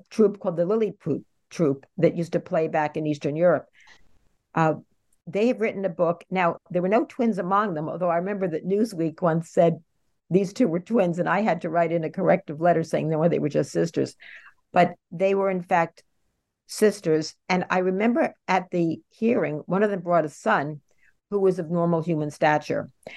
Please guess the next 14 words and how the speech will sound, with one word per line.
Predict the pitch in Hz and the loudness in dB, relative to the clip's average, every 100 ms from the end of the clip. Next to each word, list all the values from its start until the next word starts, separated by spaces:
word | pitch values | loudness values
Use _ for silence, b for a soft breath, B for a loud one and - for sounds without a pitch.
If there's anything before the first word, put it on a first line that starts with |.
| B B | B B
And | 170 | -4
so | 202 | 0
when | 196 190 | 0 0
I | |
asked | - 226 233 | 0 -2 -2
Doctor | 214 185 185 165 - | -2 -2 -2 -6 0
Arnold | 175 170 160 | 2 2 -2
Motulsky | - 214 226 - 165 | -2 0 0 0 -6
about | 151 151 147 | -2 0 0
this, | 160 151 - _ | -2 -4 -6 _
he | _ - 240 | _ -4 -2
wasn't | 220 185 180 | 0 -2 -6
sure | - 202 185 170 - | -6 0 2 2 0
if | 170 | -6